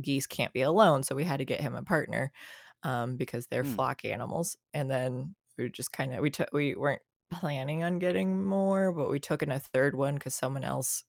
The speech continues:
Speaker 1: wasn't able to keep their animals in their town anymore, so we took in the goo-, another goose, and then Lemongrab and Tooie had a baby, 'cause we were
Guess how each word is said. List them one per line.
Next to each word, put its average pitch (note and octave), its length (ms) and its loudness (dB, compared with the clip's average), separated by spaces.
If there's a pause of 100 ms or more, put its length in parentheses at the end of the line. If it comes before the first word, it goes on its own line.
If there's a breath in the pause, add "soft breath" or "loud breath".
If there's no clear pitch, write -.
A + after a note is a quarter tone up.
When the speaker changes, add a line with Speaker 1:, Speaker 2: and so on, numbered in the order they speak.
Speaker 1:
wasn't B2+ 260 -2
able B2+ 180 -2
to B2+ 100 -2
keep - 320 -10
their C#3 320 -2 (500 loud breath)
animals C3+ 520 2
in C3+ 100 -6
their C3 160 -2
town C3 320 -2
anymore, C3+ 440 -2
so - 140 -6
we C3+ 80 -2
took - 220 -6
in D3+ 120 -2
the D#3 120 0
goo-, C#3 280 0
another D3+ 240 0
goose, C#3 460 -4 (320 loud breath)
and C3+ 200 0
then C3 300 0
Lemongrab C#3 580 2
and C#3 200 -2
Tooie E3+ 400 4
had C#3 180 0
a B2+ 60 0
baby, C3 540 -2 (380 soft breath)
'cause D3 140 0
we C#3+ 80 4
were C3+ 280 2